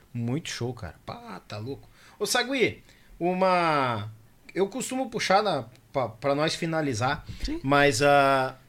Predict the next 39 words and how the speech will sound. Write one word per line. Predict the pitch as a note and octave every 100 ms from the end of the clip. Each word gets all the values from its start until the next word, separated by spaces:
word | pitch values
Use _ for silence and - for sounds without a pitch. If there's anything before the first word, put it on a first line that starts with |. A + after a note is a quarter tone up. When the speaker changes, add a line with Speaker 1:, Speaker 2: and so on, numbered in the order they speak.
| -
Speaker 1:
uma | G#3+ B3
história | - - G#3 G#3+
cômica, | - - E3 C#3+ A2+ G2 F#2
engraçada, | A#2 B2+ G#2+ - C3 C3+
aquela | A2+ C#3 D3
assim, | C3 C3
cara, | A#2 E3+ B2+
essa | C#3 -
aí | F3+
ficou | - D#3+ F3
encalacrada | F3 D#3 A#2 A#2+ C#3 F#3
e | F3+
eu |
vou | C3+ D#3 D3+ C3+
ter | A#2 D3 D#3+
noventa | D3 A#2+ C3+ F#3 F3+
anos | F3 F#3
e |
vou | F#3
tá | F3 F3
me |
lembrando | F3+ E3 D3 C#3+
dessa | B2+ G#2+ A2+
história. | G#2+ C#3
Speaker 2:
Engraçada? | C3+ D3 - F#3 C4 F3+ A#2
Speaker 1:
É. | B2+ C3+ A#2
Speaker 2:
Deixa | - -
eu | D3
ver | E3
aqui | E3 D#3
que | D3
é | C#3
o | C3
suco, | - D3 D3+
é | C#3+ C3 A#2 A#2
Speaker 1:
Ah. | A#2+
Speaker 2:
o |
suco | A2 - B2 B2+
estufa, | C3 - - G#2+ -